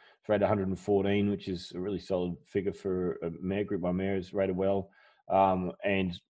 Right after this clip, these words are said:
found the line really well. It's, yeah, it's turning into a very serious horse. It already was, but it's just really proving it. Aristia's gone to a new level in second, going a hundred and eleven o-, off, uh, best, a lot of best of a hundred and six prior to that.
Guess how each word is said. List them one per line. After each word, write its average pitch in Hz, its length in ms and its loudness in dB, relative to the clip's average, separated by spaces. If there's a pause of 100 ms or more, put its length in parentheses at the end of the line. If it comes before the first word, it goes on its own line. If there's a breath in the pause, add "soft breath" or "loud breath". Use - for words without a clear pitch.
found 113 200 6
the 107 40 4
line 120 260 4
really 95 200 4
well. 92 200 -2
It's, - 200 -14 (160)
yeah, - 100 -6
it's - 140 -12 (120)
turning 104 160 0
into 92 140 -2
a 104 40 -4
very 98 180 0
serious 92 500 -4 (120)
horse. 113 160 -4
It - 40 0
already 107 280 4
was, 95 320 2
but 87 80 -6
it's - 80 -10
just 98 140 -10
really 85 300 -2
proving 95 320 0
it. 82 100 -4 (460 soft breath)
Aristia's 101 920 0
gone 107 160 2
to 95 60 2
a 95 40 2
new 104 220 2
level 104 280 6
in 87 80 -2
second, 101 320 -2
going 92 180 0
a - 20 0
hundred 95 220 0
and 92 80 -2
eleven 92 460 0
o-, 92 160 0
off, 90 240 -4 (160)
uh, 92 60 -2 (180)
best, - 400 -6
a 101 60 -2
lot 90 280 0
of 90 120 -6
best 90 200 -4
of 90 60 -8
a 85 40 -2
hundred 85 200 -4
and 85 80 -10
six - 280 -12
prior 87 200 2
to 82 80 -4
that. 87 200 0